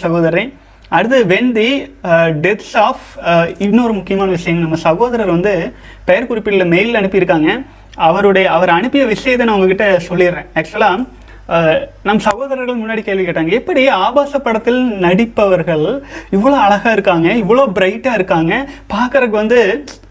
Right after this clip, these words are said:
அஹ், ரொம்ப அட்ராக்டிவா இருக்காங்க, ஆனா அவங்க சுய-, அஹ், உயிரணுக்களை வீணாக்கிட்டே தான் இருக்காங்க, அவங்களுக்கு மட்டும் எனர்ஜி குறையவே குறையாதா? எவ்வளவு உயிரணுக்களை வீணாக்குற மாதிரியான படங்கள் எல்லாம் காட்டுறாங்க, ஆனா அவ்வளோ அழகா இருக்காங்களே,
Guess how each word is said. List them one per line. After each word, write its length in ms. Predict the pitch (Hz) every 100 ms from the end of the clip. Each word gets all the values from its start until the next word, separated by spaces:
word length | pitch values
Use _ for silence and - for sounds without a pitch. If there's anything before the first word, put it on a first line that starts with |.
| -
அஹ், 580 | - 185 180 170 165 156
ரொம்ப 360 | 180 262 294 208
அட்ராக்டிவா 560 | - 262 247 247 240
இருக்காங்க, 360 | 214 208 254 302
ஆனா 160 | 269
அவங்க 180 | 277 240
சுய-, 360 | 226 226 247 214 185
அஹ், 300 | 180 175 180 - -
உயிரணுக்களை 420 | 214 277 277 240
வீணாக்கிட்டே 520 | 214 247 262 247 240 240
தான் 160 | 254
இருக்காங்க, 600 | 226 196 196 180 190 151 - -
அவங்களுக்கு 400 | 190 233 277 247
மட்டும் 180 | 262 254
எனர்ஜி 280 | 208 226 226
குறையவே 420 | 196 196 214 226
குறையாதா? 600 | 208 180 170 165 165 147
எவ்வளவு 520 | 175 202 269 269 233
உயிரணுக்களை 420 | 233 247 240 220
வீணாக்குற 460 | 208 208 214 202 196
மாதிரியான 480 | 185 185 185 180 175
படங்கள் 420 | 180 185 214 196
எல்லாம் 200 | 185 208
காட்டுறாங்க, 460 | 180 170 170 165 175
ஆனா 280 | 226 233
அவ்வளோ 140 | 175 240
அழகா 360 | 226 196 214
இருக்காங்களே, 560 | 214 196 185 170 185 160